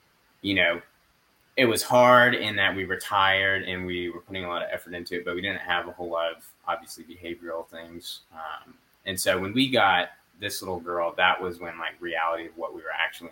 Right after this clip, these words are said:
involved in set in. And so I think God really showed me in that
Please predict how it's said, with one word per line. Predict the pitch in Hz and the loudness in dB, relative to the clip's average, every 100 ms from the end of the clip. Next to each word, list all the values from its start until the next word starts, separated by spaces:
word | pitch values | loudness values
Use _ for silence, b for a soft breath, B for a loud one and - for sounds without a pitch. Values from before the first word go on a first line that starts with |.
| - | -14
involved | 80 78 80 | -8 -8 -8
in | 80 - - | -18 -18 -14
set | - - 85 | -10 -6 -4
in. | 82 82 82 | -6 -10 -14
And | 82 | -12
so | - 85 85 - _ _ _ _ _ - _ - | -6 -6 -6 -12 _ _ _ _ _ -20 _ -20
I | |
think | 104 110 92 | -8 -8 -4
God | 92 92 92 90 87 | 0 4 4 2 -2
really | 92 90 90 87 - _ _ _ _ - | -6 -4 -2 -4 -8 _ _ _ _ -12
showed | - 123 110 | 0 4 4
me | 107 104 101 | 2 0 0
in | 95 90 | 0 0
that | 87 87 87 | 0 0 -2